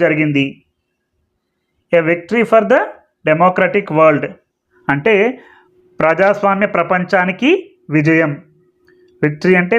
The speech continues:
విజయం. For the democratic world అంటే ప్రజాస్వామ్య ప్రపంచానికి విజయం. Prime Minister Narendra Modi told జీ సెవెన్ countries and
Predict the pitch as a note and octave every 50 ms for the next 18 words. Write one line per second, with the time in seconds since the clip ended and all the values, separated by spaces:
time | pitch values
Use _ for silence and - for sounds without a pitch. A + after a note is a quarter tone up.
0 | G#3+ F3+ D3+ D3 D#3+ E3 D3+ C#3+ C#3+ - _ _ _ _ _ _ _ _ _ _
1 | _ _ _ _ _ _ _ _ _ _ _ _ - G#3+ G#3 G3+ F#3+ A#3+ A#3 F#3+
2 | F#3+ E3+ F3+ F#3 F#3 F3+ F#3+ F#3+ - G#3 F#3+ F3 F3 E3+ E3 D#3 C#3+ - - -
3 | _ _ _ - D#3+ D#3 D3+ D#3 A3+ C#4 F#4 - - - _ _ _ _ _ _
4 | _ _ _ _ _ _ _ _ _ _ _ _ - E3 E3 E3 F#3 F#3 F#3 F3+
5 | F#3+ F#3+ F#3+ F#3 G#3 B3 D4+ F#4+ - - - _ _ _ _ _ _ _ - D#3+
6 | D3+ D3+ D3+ E3+ F3 F3 F3 - F#3+ F#3 F#3 G3+ G3 C4 A#3+ F#3 E3 D3+ D3 D#3+
7 | D#3+ E3+ E3+ D#3+ C#3+ - - _ _ _ _ _ _ _ _ _ _ _ _ -
8 | G3 G3+ G#3+ A#3 A#3 A#3 A#3 A#3+ A#3+ A#3 - B3+ C4 B3+ G#3+ F#3 F3 F3+ F#3+ F#3+
9 | G3 F#3+ F#3 F#3+ F#3+ F#3 F#3 A3 A#3+ - - - F3 E3+ E3 F3 E3+ D#3+ C#3+ C#3+
10 | - - - _ _ _ _ _ _ _ _ _ _ _ _ _ _ _ _ _
11 | _ _ _ - C#3+ F3 G#3 G#3+ G#3 G#3+ G3+ G3+ A3+ A#3+ B3+ - G3 E3+ E3 D#3+
12 | D3+ F3+ G#3 C#4 - - - - _ _ _ _ _ _ _ _ _ _ _ _
13 | _ _ _ _ - G3